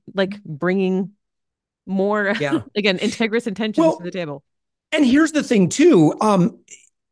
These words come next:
Speaker 2: you could get something completely better. So when I talked about twenty percent of the whole will likely engage on our clients' big ticket offers,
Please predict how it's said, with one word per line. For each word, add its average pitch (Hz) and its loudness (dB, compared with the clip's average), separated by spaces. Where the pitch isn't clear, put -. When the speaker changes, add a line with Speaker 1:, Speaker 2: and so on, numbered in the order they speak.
Speaker 2:
you 240 6
could 330 0
get 175 0
something 170 0
completely 170 0
better. - -2
So - -6
when 233 2
I 214 2
talked 247 -4
about 208 0
twenty 202 -2
percent 170 -6
of 147 -6
the 156 -2
whole 160 -2
will 165 -2
likely 190 -6
engage 151 -4
on 151 -6
our 139 -8
clients' 139 -12
big 139 -8
ticket 143 -8
offers, 175 -2